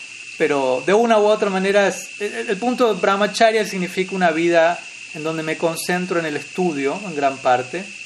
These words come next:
en el estudio del Shastra, en el servicio de Sri Guru, en donde como intensivamente trabajo mi identidad como, como estudiante y sirviente, los cuales son dos,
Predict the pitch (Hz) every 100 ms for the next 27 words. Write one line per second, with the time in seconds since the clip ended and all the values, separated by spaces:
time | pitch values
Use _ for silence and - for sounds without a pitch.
0 | 151 175 135 127 123 151 139 131 131 160
1 | 165 165 170 165 160 - - - - 147
2 | 147 180 - 139 131 143 131 143 143 135
3 | 156 139 151 160 160 170 165 139 143 143
4 | 143 156 147 143 190 160 180 180 214 214
5 | 202 208 214 196 165 175 180 190 190 185
6 | - - - 151 151 151 151 151 147 170
7 | 170 185 151 131 127 - - - - -
8 | - - - 151 160 - 185 180 202 208
9 | 190 185 - 160 156 156 131 127 131 143
10 | 170 170 170 165 156 170 -